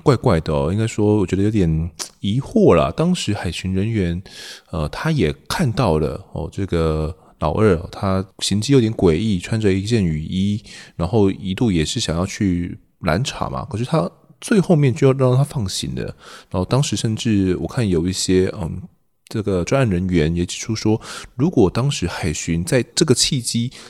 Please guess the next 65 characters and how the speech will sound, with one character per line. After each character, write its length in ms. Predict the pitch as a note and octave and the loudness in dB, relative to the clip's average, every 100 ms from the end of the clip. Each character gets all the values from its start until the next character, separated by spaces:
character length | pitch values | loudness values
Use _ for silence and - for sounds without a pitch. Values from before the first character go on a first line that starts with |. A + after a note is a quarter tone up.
| - | -10
就 220 | - G3+ | 4 6
有 200 | B2 F2 | 6 4
想 160 | D2+ E2 | 2 -2
要 80 | F#2 | -2
去， 200 | - C#3 | -4 -4
上 220 | - B2+ | -2 0
去 180 | - A2+ | 2 4
要 120 | A#2 | 4
去 280 | - A2+ G2 | 2 2 4
检 200 | E2+ D#2+ | 2 0
查 380 | - D#2 F2 - | -2 -2 -4 -2
登 140 | B2 | -2
船 160 | C3+ F#2+ | 0 -2
要 60 | |
去 100 | G#2 - | -2 -4
看 220 | - C#3+ | 0 2
的 100 | F#2+ | 2
话， 220 | - A2+ | 2 2
或 200 | F#2 D#3 | 4 2
许 280 | A2+ - C#2 - - - - - | 2 -2 -4 -6 -18 -20 -20 -2
根 100 | C#3+ | 2
本 100 | A#2+ | 2
不 80 | E2+ | 4
用 120 | F#2 | 2
拖 180 | F#2+ G2 | 2 0
到 260 | F#2+ E2 - | 2 2 -2
这 80 | - | -2
么 100 | E2 | -2
久， 280 | - - - - | -2 -4 -6 -2
不 60 | A2 | 0
用 100 | A2 | 4
动 180 | C#3+ | 4
员 100 | G2 | 4
这 240 | E2 B2+ G2 - - | 6 4 4 0 -4
可 80 | |
能 100 | F2 | -2
上 200 | F#2 C3 | 2 2
千 240 | G2+ G#2+ G#2 | 2 0 0
上 160 | A#2+ G#2+ | 0 0
百 140 | E2+ | 0
名 140 | D#2+ | 0
的 80 | E2 | -2
警 260 | E2 D#2 C#2 | -2 -2 0
力， 180 | F#2+ F#2 | 2 2
然 140 | E2 | 2
后 80 | F2 | 2
来 180 | E2 D#2 - - - | 2 -2 -6 -18 -10
成 300 | - - F#2+ | -8 -4 -2
立 60 | G2 | 0
这 80 | |
个 80 | G2+ | 0
专 140 | F#2+ G2 | 0 0
案 140 | G2 | 0
小 180 | - D#2+ | 0 0
组， 160 | E2+ | 0
然 80 | D#2+ | 0
后 200 | F2 F2 | 0 2
这 100 | E2 | 2
么 80 | C3+ | 2
多 120 | B2+ | 2
单 200 | B2+ C3 | 2 2
位 100 | C#3 | 2
一 40 | A2+ | 2
起 180 | - | 0
来 100 | E2 | -4